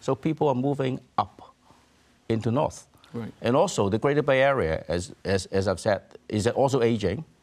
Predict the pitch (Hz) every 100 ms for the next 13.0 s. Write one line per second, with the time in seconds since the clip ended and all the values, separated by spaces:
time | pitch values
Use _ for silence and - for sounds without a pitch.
0 | _ 120 123 135 156 110 170 - - -
1 | 120 147 107 92 127 104 - 107 127 110
2 | - 147 185 - 78 - 90 - 90 -
3 | - - 110 - 95 90 104 - 110 127
4 | - - - 120 104 101 - _ _ _
5 | _ _ _ _ - 131 127 - 123 127
6 | 127 120 127 - 151 - - 107 101 95
7 | - 147 - 135 127 - 151 139 120 95
8 | 143 175 113 95 90 92 98 - 98 95
9 | - - 78 - - 110 - - - 127
10 | 127 110 101 98 98 - 90 101 92 107
11 | 101 95 87 85 87 90 92 - - 85
12 | 120 120 - 87 87 87 90 95 95 92